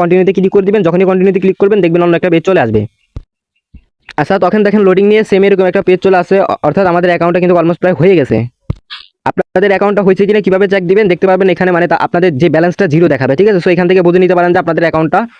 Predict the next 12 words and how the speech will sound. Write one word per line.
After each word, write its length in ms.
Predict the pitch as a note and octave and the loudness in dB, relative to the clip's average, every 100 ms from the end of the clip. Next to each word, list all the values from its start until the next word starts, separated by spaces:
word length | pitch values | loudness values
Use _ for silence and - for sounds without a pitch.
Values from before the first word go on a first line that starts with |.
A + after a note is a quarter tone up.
| _ - | _ -2
already 260 | E3+ F3 E3 | 0 0 2
হয়ে 120 | F#3+ | 2
গেছে। 160 | C3+ A#2 A2 _ _ - | 0 -2 -4 _ _ -6
So, 40 | F3+ | -4
আপনারা 160 | G#3 G#3+ | -2 0
এখন 120 | G#3+ G#3+ | 0 0
কী 60 | G#3 | 0
করবেন, 160 | A3 G3 | 0 0
এখানে 160 | G3+ F#3+ | 0 0
দেখতে 140 | F3+ G3 | 0 0
পারতেছেন 280 | G3 G3 G3 F3+ | 0 -2 0 0
এন্ট্রি, 200 | F#3+ | 0